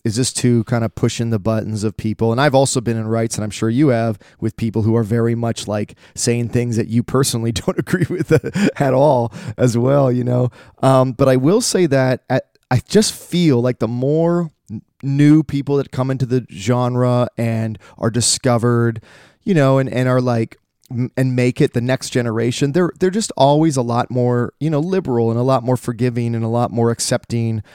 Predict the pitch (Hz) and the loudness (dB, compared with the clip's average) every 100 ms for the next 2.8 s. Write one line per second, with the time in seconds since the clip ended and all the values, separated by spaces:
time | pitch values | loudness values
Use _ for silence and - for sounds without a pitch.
0 | - - 110 - 117 104 101 101 110 113 | -6 -2 -2 -2 -4 -2 -4 -4 -2 0
1 | 113 117 113 135 127 - - - - - | 0 -2 0 0 0 -2 -10 -20 -16 -2
2 | 123 123 123 123 123 117 113 - | 0 2 4 4 2 0 -2 -4